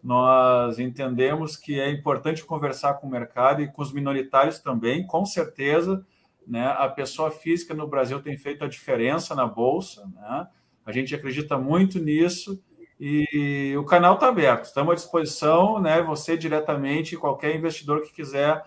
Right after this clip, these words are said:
e, e desejar precisar de mais informações, o canal do R I da companhia no nosso site tá aberto e nos mandem e-mail que nós ficaremos, ah, muito felizes em receber e responder a vocês todos. Obrigado.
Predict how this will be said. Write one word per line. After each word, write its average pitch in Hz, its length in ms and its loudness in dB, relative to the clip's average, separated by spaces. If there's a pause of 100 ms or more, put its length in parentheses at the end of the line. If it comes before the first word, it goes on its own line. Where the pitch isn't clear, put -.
(300)
e, 135 360 2
e 131 40 -4
desejar 135 440 0
precisar 139 460 2
de 139 100 -6
mais 143 240 4
informações, 156 580 -2
o 165 60 -8
canal 160 340 2
do 160 60 -2
R 147 260 0
I 151 60 0
da 147 120 -2
companhia 139 540 0
no 143 100 -2
nosso 135 300 -4
site 135 380 2
tá 127 100 2
aberto 127 460 2
e 151 100 -6
nos 156 260 -10
mandem 143 360 -2
e-mail 135 300 -2
que 143 80 -18
nós 143 200 -6
ficaremos, 143 680 -2 (420)
ah, 135 160 4
muito 156 240 0
felizes 170 420 4
em 170 80 0
receber 156 580 0
e 160 40 4
responder 156 460 -2
a 143 40 0
vocês 147 360 -6
todos. - 440 -10
Obrigado. 113 540 -2